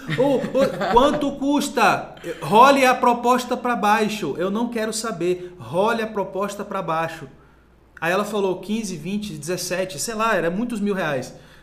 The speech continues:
Eu falei, "Não compra. Não compra." "Não, mas eu não quero saber." "Não compra." Isso aí a gente pode reformar o quarto dos nossos filhos, a gente pode fazer uma viagem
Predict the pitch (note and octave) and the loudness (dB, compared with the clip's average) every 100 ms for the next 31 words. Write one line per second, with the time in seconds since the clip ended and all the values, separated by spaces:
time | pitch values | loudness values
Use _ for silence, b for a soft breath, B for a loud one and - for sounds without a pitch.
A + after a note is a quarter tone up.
0 | B F#3 A3 G#3 G#3 - - D#3 E3 G#3+ | B -8 -2 2 2 0 -8 -8 -4 0
1 | C4 C4+ - - G#3+ B3+ A#3+ - E3+ D3 | 0 -2 -8 -2 2 2 0 -2 0 0
2 | A#2+ - - _ _ D#3+ F3 G#3 C#4 B3 | -2 -10 -20 _ _ -10 -4 -2 -2 -4
3 | - G#3+ A3+ - D#3+ A#2+ F#3+ B3 D#4 E4+ | -6 -6 -6 -6 -6 -6 -6 -2 0 2
4 | F4+ F4 B3+ F#3+ F#3+ B3+ D4+ - B3 B3 | 0 -2 -6 -8 -2 0 0 -2 -2 -2
5 | - G3+ G#3 G#3 - - F3 B3 - G#3 | -6 0 2 2 -4 -10 -6 -6 -2 -2
6 | G#3+ F3 B2 E3 G#3 A3 G#3 G#3+ G#3 G3 | -2 -4 -4 -4 -6 -6 -4 -6 -4 -6
7 | E3+ B B B F3+ F#3 E3+ G3+ G#3+ G#3 | -6 B B B -8 -6 -2 -2 -2 -2
8 | G3+ F#3+ F#3+ F#3 - - G3 G3 - B | -4 -6 -8 -8 -10 -10 -10 -10 -12 B
9 | B D#3 F3+ - F#3 G3 G#3+ F#3 G3 F#3+ | B -10 -10 -4 -2 -2 -4 -6 -4 -6
10 | F#3 F#3 F3+ F3 F3 | -2 0 2 0 -6